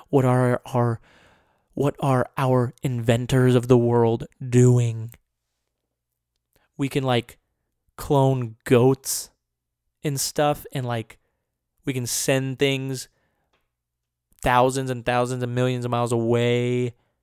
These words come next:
to take pictures. We can, I don't know, what else weird things can we do? We can do, like, eye surgery that gives you better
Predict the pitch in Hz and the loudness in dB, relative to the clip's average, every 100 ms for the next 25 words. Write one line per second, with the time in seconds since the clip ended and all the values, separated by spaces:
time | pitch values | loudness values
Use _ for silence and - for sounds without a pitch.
0 | _ _ _ _ _ _ - 135 123 - | _ _ _ _ _ _ -10 -8 -6 -6
1 | - 135 - - 131 123 127 127 123 123 | -6 -6 -8 -4 -2 0 -2 -2 -4 -8
2 | - _ _ _ _ _ _ _ _ _ | -16 _ _ _ _ _ _ _ _ _
3 | _ _ _ _ _ _ _ _ _ - | _ _ _ _ _ _ _ _ _ -6
4 | 127 - 127 120 117 110 _ _ _ _ | -6 -4 -4 -4 -6 -10 _ _ _ _
5 | - 170 117 127 143 147 - _ 170 139 | -16 -8 -4 0 0 0 -4 _ -8 -2
6 | 151 139 - 127 120 131 - 139 131 131 | 0 -2 -4 -8 -10 -14 -14 -10 -8 -8
7 | 135 131 - _ - 156 143 - 120 123 | -10 -14 -18 _ -4 -4 -4 -2 2 2
8 | 131 - 147 139 147 135 123 131 123 117 | 2 2 0 0 -2 -2 -4 -4 -4 -2
9 | 123 127 | 0 0